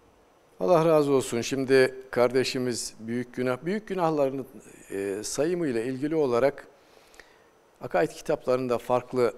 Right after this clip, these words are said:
sayılar ifade edilir. Şüphesiz bunlardan en büyüğü Cenab-ı Hakk'a şirk koşmaktır.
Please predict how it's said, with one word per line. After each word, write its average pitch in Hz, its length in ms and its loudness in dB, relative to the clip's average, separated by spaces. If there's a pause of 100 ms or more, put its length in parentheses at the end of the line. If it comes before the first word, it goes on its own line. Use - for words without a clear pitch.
(260)
sayılar 117 760 -2
ifade 104 480 -2
edilir. 107 520 -4 (500)
Şüphesiz 120 580 -6
bunlardan 117 460 -2
en 117 260 -4
büyüğü 113 380 0
Cenab-ı 117 340 -2
Hakk'a 107 300 -6
şirk - 280 -8
koşmaktır. 107 640 -8